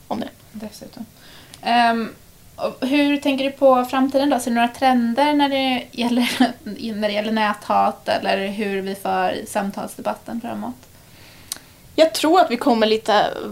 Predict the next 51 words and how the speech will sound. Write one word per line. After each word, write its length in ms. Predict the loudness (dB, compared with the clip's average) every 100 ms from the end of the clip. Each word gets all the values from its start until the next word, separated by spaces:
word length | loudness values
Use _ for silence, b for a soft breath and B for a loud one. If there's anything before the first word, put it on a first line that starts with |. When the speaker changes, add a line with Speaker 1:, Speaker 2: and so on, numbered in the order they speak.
| -4
Speaker 1:
vara 220 | 2 4
efter 540 | 4 0 -4 2 4 4
näthatarna 540 | 2 2 -2 0 2
hela 180 | 2 2
tiden 400 | 4 4 4 4
Speaker 2:
Ja. 60 | 4
Speaker 1:
där. 240 | 4 4 4
Speaker 2:
<laughs> 40 |
Speaker 1:
Jag 180 | 6 6
tror 220 | 6 6
att 200 | 4 0 -4
det 120 | -2
kommer 180 | 2 4
nya 300 | 4 4 2
plattformar. 840 | 0 -2 0 2 4 4 2 2 -2
Speaker 2:
Mm. 240 | -6 -6 -2
Speaker 1:
Jag 120 | 0
såg 180 | 2 4
nu 140 | 4 2
senast 500 | 2 2 0 0 0
att 120 | 0
det 60 |
var 100 | 0
några 260 | 2 2 2
som 380 | 2 0 0 -2 B B -2
diskuterade 840 | -2 -2 -2 2 2 2 0 -2
hur, 340 | -2 0 2 2 -2 B B B B
eh, 300 | 0 2 2 2
den 80 |
nya 140 | 2 4
appen 180 | 2 -2
Clubhouse, 720 | 0 0 2 2 2 -2 -8 -8
Speaker 2:
Mhm. 140 | 0
Speaker 1:
hur 300 | 2 2 0 -4 -10 0
kommer 180 | 2 4
näthatet 420 | 2 2 0 0
se 100 | 0
ut 140 | 0
där 320 | 2 4 4 4
när 140 | 2 0
det 100 | 2
bara 220 | 2 4
är 80 | 4
röster, 460 | 2 0 -2 0 2
när 160 | 2
det 60 | 2
Speaker 2:
Mm. 100 | 2
Speaker 1:
inte 120 | 0
är 20 |
modererade 440 | -2 0 0 0 -2
kommentarsfält? 880 | -4 0 2 2 0 0 -2 -10